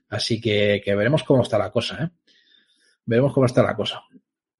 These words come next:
Y luego nos vamos ya a lo que ha sucedido hoy.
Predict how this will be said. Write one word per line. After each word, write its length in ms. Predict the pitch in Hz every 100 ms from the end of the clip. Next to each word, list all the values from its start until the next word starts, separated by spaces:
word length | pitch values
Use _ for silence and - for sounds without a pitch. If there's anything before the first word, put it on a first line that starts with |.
| _ _ _ _ _ _ - - _
Y 120 | 156
luego 500 | 175 175 135 107 104
nos 160 | 143 127
vamos 280 | 151 160 131
ya 320 | 139 143 151
a 160 | 131 113
lo 100 | 107
que 80 |
ha 60 | 113
sucedido 520 | - 107 104 107 101
hoy. 400 | 110 135 131 -